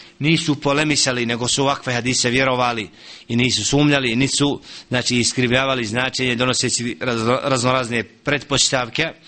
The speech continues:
nego naprotiv, znači, ako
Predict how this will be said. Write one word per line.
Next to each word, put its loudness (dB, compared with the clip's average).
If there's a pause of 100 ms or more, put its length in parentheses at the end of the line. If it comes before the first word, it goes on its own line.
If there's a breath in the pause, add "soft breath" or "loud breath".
(360 loud breath)
nego 2
naprotiv, 0 (440 loud breath)
znači, 0
ako -2